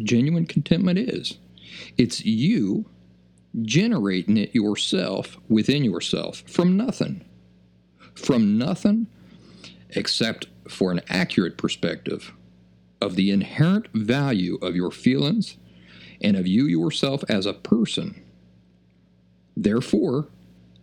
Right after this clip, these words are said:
it isn't dependent on anything at all. Not your job, not your car,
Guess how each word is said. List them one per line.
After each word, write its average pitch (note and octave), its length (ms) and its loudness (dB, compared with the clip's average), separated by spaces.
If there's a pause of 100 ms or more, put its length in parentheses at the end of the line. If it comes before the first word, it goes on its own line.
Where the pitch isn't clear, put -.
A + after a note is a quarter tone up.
(100)
it G#2+ 160 2
isn't C#3+ 440 0
dependent F#3 640 2
on A2+ 220 2
anything - 560 2
at C#2+ 80 0
all. C#3 420 -4 (960)
Not F#2+ 260 0
your F2 160 -2
job, G2+ 600 -2 (1120)
not G2 260 0
your F2+ 160 -2
car, B2+ 640 -2